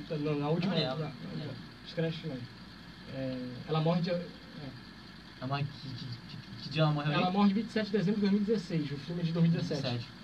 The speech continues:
Speaker 1: Então, é, um ano depois. Então, acho que, por exemplo, aquela cena, então, a cena que ela tá voando lá, se mata ali, eu acho,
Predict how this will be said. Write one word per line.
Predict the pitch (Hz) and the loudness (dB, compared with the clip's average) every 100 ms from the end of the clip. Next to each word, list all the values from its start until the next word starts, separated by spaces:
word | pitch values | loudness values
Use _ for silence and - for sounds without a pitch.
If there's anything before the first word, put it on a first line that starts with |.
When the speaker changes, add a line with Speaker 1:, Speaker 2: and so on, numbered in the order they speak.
| - | -8
Speaker 1:
Então, | 135 117 - - 131 | -4 -4 -6 -8 -6
é, | 135 143 | -4 4
um | 165 | 6
ano | 156 | 8
depois. | 156 151 131 - - - - 160 - 117 - - - - - | 6 4 2 -2 -8 -14 -14 -12 -10 -10 -10 -14 -16 -16 -10
Então, | 139 151 | -8 -6
acho | - | -8
que, | - - | -10 -4
por | 190 | 2
exemplo, | 175 | 4
aquela | 165 240 214 | 6 6 6
cena, | 220 208 208 220 | 6 6 4 -2
então, | 190 170 | 2 2
a | |
cena | 165 185 | 2 0
que | 170 | 0
ela | 170 | -2
tá | 151 143 | -4 -2
voando | 170 - 147 | -2 0 -2
lá, | 170 - - - - | -2 -6 -14 -16 -14
se | - | 0
mata | 269 294 262 | 2 4 4
ali, | 202 269 | 2 2
eu | |
acho, | 240 | 0